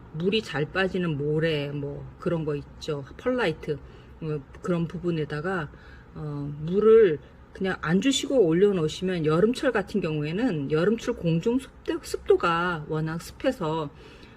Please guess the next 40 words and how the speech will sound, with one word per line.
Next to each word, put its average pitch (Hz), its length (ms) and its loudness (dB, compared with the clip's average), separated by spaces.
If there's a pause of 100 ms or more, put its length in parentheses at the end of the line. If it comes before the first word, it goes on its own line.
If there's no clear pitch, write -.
(120)
어, 156 320 -4
그 - 140 -2
정도로도 190 520 0
상관이 220 420 -6
없습니다. 139 520 -8
근데 147 220 -8
여름철이 180 540 -4
아닌 151 280 -2
겨-, 160 200 -6 (140)
계절에는 156 600 -6 (280)
한 151 200 -6
일주일에 175 400 -2
한 196 160 -4
번 190 160 -4
정도씩만 151 640 -6
물을 147 240 -4
줘도, 151 480 -4 (320)
어, 139 180 -12
전혀 160 320 -6
무관하다. 139 640 -6 (180)
음. 156 120 -10 (720)
유-, 180 460 2
육안으로 202 420 2
볼 156 260 -4
때는 165 360 -2 (300)
거의 156 240 2
말라 156 400 2
있는 156 280 0
것 143 80 -6
같은 139 260 -6
느낌이 156 340 -4
들 151 160 -8
거예요. 139 360 -8
자, 143 160 -12
말라 160 320 -4
있는 147 160 -4
거 147 60 -6
다시 - 280 -14
한번 147 220 -6
보여드릴게요. 160 840 -10